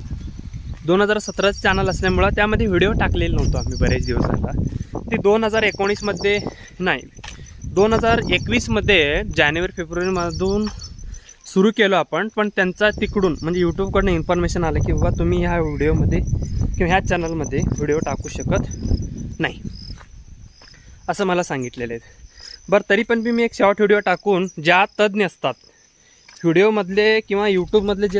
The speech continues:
तज्ज्ञ आहेत त्यांच्याशी मी संवाद साधायचा प्रयत्न करतो. आणि महत्त्वाचं काय की सांगायचं होता, नवीन नवीन ब्लॉगिंग करत असताना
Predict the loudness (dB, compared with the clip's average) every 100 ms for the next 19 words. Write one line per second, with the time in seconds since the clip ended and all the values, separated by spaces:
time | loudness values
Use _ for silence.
0 | 0 0 0 -2 -2 -4 -2 -4 -2 -2
1 | -2 -2 -2 -2 -2 -4 -4 -6 -6 -6
2 | -6 -6 -8 -8 -10 -12 -16 -20 -20 -14
3 | -10 -4 -2 0 0 -2 -4 -6 -10 -6
4 | -4 -4 -8 -10 -8 -6 -8 -8 -6 -4
5 | -4 -8 -18 -20 -20 -20 -20 -16 -4 -2
6 | 0 -4 -6 -10 -10 -14 -16 -18 -18 -10
7 | -8 -6 -2 0 0 2 2 0 2 2
8 | 2 0 0 0 -2 -4 -4 -2 -2